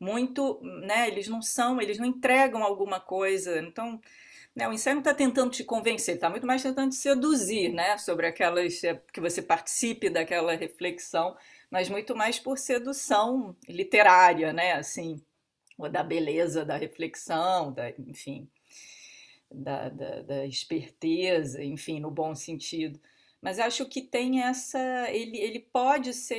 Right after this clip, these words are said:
esse espaço da gente, obviamente que é muito difícil, né? Aí, às vezes, assim, eu me lembro, assim, você mostra esses ensaios maravilhosos, não é que vai dar pro, pro estudante, né, se partir direto pro ensaio, mas eu acho que desenvolver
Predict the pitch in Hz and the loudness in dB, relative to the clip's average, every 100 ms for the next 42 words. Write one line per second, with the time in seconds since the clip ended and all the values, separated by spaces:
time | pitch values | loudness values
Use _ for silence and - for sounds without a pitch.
0 | 226 220 - 202 - - 196 202 214 - | -4 -6 -8 -10 -8 0 2 2 -2 -10
1 | 226 202 208 196 208 202 214 - - 226 | -10 -6 -6 -6 -8 -10 -12 -12 -10 -10
2 | 226 220 214 233 277 262 - 370 349 381 | -8 0 2 6 6 6 0 -4 -6 -8
3 | 523 - 330 269 - 214 214 220 208 202 | -8 0 2 2 -2 -2 0 4 4 4
4 | 254 240 240 247 269 240 233 214 196 247 | 2 2 0 0 -4 -4 -4 -4 -4 -2
5 | 254 226 185 165 180 - 175 175 185 185 | -2 -2 -2 -6 -8 -10 -4 2 2 0
6 | 170 170 165 175 - 175 170 165 165 170 | -8 -8 -8 -8 -4 -2 -2 -4 -6 -4
7 | 175 208 220 - - _ - - 403 311 | 0 0 -2 -18 -20 _ -8 -8 2 6
8 | 254 240 196 196 - 185 175 240 - 190 | 6 10 10 10 6 8 8 4 -2 -2
9 | 196 - 196 185 196 208 - 254 185 190 | -2 -2 2 4 4 2 0 4 6 4
10 | 180 - - - 180 180 - - 214 180 | 4 -2 -4 6 6 6 2 -2 0 2
11 | 196 190 185 190 - 202 - 190 190 208 | 4 6 6 4 -6 -6 2 4 4 4
12 | 240 247 - 208 214 220 269 294 294 269 | 4 4 0 -6 -6 -2 -2 0 0 2
13 | 208 175 | 2 2